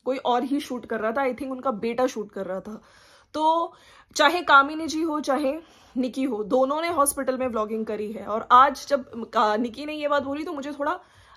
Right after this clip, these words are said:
थोड़ा सा अटपटा लगा, जब आप खुद कप-, काफ़ी वीडियो का जो पोर्शन है, आपने हॉस्पिटल से शूट किया है, राइट? तो देखिए, किसी के कुछ भी हो सकता है। अ, जैसे मैंने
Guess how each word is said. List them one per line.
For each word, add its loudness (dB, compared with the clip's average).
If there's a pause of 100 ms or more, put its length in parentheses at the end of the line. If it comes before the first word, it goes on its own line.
(140)
थोड़ा 4
सा 4
अटपटा 2
लगा, 4
जब 2
आप 4
खुद -2 (760)
कप-, 2
काफ़ी 6
वीडियो -2
का -2
जो -6
पोर्शन -2
है, -4
आपने -6 (220)
हॉस्पिटल 0
से -8 (380)
शूट -4 (260)
किया 4
है, -2
राइट? 0 (260)
तो -8
देखिए, -4
किसी -4
के -6
कुछ -8
भी -8
हो 2
सकता 0
है। 4
अ, -4
जैसे -4
मैंने -2